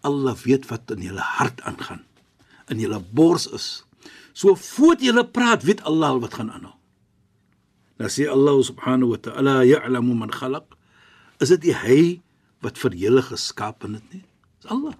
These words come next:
So hy weet alles. Nou hier, Shahida, vir my wat so mooi is, dat hier erken hy Abu Jahl,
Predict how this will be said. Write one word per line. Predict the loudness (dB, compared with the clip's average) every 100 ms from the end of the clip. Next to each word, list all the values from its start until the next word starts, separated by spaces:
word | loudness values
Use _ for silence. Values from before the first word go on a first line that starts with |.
| _
So | _ 2
hy | 4
weet | 6 4
alles. | 2 2 0 -14 _ _ -20 -20 _ _
Nou | 2 2
hier, | 4 4 2
Shahida, | 0 -4 -4 -6
vir | -8 -6
my | 0 0
wat | 0 -10
so | -12
mooi | -8 -8 -8
is, | -12 -14 -18 _ _ _ _ _ -20 _
dat | -6 0
hier | 4 4 4
erken | 0 0 2 2
hy | 2 -4 -10 _ _ _ _ _ _ _ _ _ _ _ _
Abu | -2 0
Jahl, | 2 2 0 -8